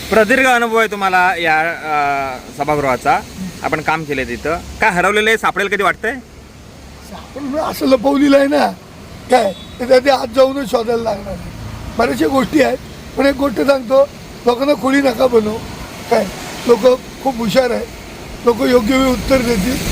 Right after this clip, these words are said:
Speaker 2: फक्त योजना हे काय आहे, हे मी केली, हा म्हणतो तू केली. सकाळी सहा वाजता उठून आम्ही अजितदादांकडे गेलो होतो. बुलटे मॅडम होत्या, राजू भागवत होते, मला वाटतं किशोर रेड्डी पण होते. काय, अजितदादांनी सांगितलं, "ही योजना होणार नाही,"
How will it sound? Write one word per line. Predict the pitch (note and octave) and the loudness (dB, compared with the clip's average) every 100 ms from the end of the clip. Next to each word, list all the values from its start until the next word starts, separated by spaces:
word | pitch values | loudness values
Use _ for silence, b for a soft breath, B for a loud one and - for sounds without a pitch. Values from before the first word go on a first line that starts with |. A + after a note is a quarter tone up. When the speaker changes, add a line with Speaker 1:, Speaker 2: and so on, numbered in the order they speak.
| - - | -4 -2
Speaker 2:
फक्त | A#3 - | -2 2
योजना | C4+ B3 B3 A3 B3+ B3+ B3+ | 4 6 4 0 2 2 0
हे | - - B3+ B3 | -2 -2 -2 -2
काय | B3 - A#3+ | 2 4 6
आहे, | A#3 A#3+ A#3 - - - | 6 4 4 -4 -2 4
हे | B3 | 4
मी | A#3+ B3+ | 4 2
केली, | B3+ C4 B3 B3 | 2 2 4 4
हा | |
म्हणतो | A#3+ B3 A#3 | 2 0 -2
तू | |
केली. | B3+ - C4 B3 B3 - - D#4+ - | 0 2 4 4 4 2 2 0 0
सकाळी | C4 C#4 C4+ | 2 2 2
सहा | C4+ | 2
वाजता | C#4 C4+ D#4+ | 4 2 0
उठून | C#4+ C#4+ C#4+ | -2 0 2
आम्ही | C#4+ | 4
अजितदादांकडे | C4+ C4 C#4 C#4 C#4 C#4 C#4 | 4 2 4 4 4 -2 0
गेलो | C4 | 0
होतो. | B3+ A#3+ G3 G3 - - - - - - - - | 2 0 -2 -6 -8 -6 -6 -6 -6 -8 -6 0
बुलटे | B3+ B3+ | 2 4
मॅडम | C#4 C4+ C#4 | 4 4 4
होत्या, | C4+ C#4 C#4 | 4 4 4
राजू | B3+ C4+ | 2 2
भागवत | C4 B3+ | 0 0
होते, | C4 C4 C4+ | -4 -4 -2
मला | C4 | -2
वाटतं | C#4 C4+ | -2 -4
किशोर | B3+ C4+ C4+ | -2 -2 -2
रेड्डी | C4+ | -2
पण | C4+ C#4+ | -2 -2
होते. | C4+ A#3+ G#3 - - - - - - - | -2 -2 -4 -4 -4 -4 -4 -4 -4 0
काय, | - A3 - - - | 2 2 -2 -8 0
अजितदादांनी | B3+ D4 D4 C#4 D4 | 0 2 2 2 2
सांगितलं, | C4+ C4+ C#4+ C#4+ | 0 0 -2 2
"ही | D4 | 4
योजना | C4+ B3+ C#4+ | 4 2 0
होणार | B3+ C4+ F#3 | 2 2 2
नाही," | C#4 C4+ | 4 2